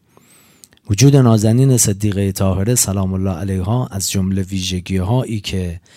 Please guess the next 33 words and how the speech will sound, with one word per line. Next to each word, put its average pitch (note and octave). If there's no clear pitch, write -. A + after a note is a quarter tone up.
در F#2+
زندگی F#2+
نورانیشون F#2+
بود F#2
و F2
در F#2
این A2+
هجده F2+
بهاری G#2+
که F#2
از G2+
عمرشون A#2
سپری F#2
شد F2+
اون F#2+
رو F#2+
به F#2
نحو F2
احسن G#2
نشون C3
دادن G2+
و F#2
اعلان A#2
کردن G2
به F#2
عالمیان، G#2
این C3+
ویژگی A2
بود A2+
که G2
در F2+
مسیر F2+
حق F2+